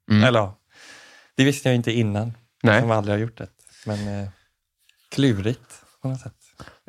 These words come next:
Speaker 1: Jag stämmer in i hyllningskören, såklart. Men jag tänker, det är intressant eftersom du sysslar med en konstform som liksom är så... Den är så... Den är upplagd för tolkning.
Speaker 2: Mm.
Speaker 1: Med texter och sånt där. Upplever du att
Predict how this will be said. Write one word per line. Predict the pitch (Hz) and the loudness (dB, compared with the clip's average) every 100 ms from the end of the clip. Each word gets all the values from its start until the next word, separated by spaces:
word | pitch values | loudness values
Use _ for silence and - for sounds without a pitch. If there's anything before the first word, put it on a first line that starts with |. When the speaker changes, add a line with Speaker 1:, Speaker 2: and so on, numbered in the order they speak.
| - 117 | -6 0
Speaker 1:
Jag | 143 139 | 4 4
stämmer | - 139 127 - | 4 4 4 4
in | 127 107 | 2 2
i | - 101 | 0 0
hyllningskören, | 101 95 92 - 92 87 - - 131 - | 0 -2 -4 -2 -2 -2 -4 -8 -8 -6
såklart. | - - 92 - - | -4 2 2 0 2
Men | 135 | 4
jag | |
tänker, | 156 147 131 | 4 2 0
det | 131 | 2
är | 147 | 2
intressant | 143 139 - 147 123 | 2 0 0 0 0
eftersom | 120 131 120 | 0 0 2
du | 123 | 2
sysslar | 139 117 143 | 2 2 2
med | 131 117 | 4 2
en | 113 107 104 | 2 0 0
konstform | 123 120 101 143 120 | 2 2 2 2 2
som | 104 104 | 2 0
liksom | 104 107 | 2 0
är | 101 | 2
så... | 101 95 - - - - - - _ | 2 0 0 -16 -20 -20 -20 -20 _
Den | 120 117 | 0 2
är | |
så... | 117 117 107 98 95 95 92 - | 2 2 2 2 2 2 -2 0
Den | 120 | 0
är | 120 | 2
upplagd | 147 - _ - 123 123 | 0 -4 _ 0 2 2
för | |
tolkning. | 127 156 98 - 214 - - _ _ _ _ _ _ _ | 2 0 0 -2 -2 -2 -8 _ _ _ _ _ _ _
Speaker 2:
Mm. | 120 127 165 - | 2 2 0 2
Speaker 1:
Med | 127 | 4
texter | 135 - - - 92 85 | 4 0 -6 -2 0 2
och | 90 | 0
sånt | 87 | 0
där. | 62 53 - _ _ _ _ _ | 0 -2 -8 _ _ _ _ _
Upplever | 127 120 131 123 | -2 2 2 4
du | 147 170 | 4 2
att | 151 | 0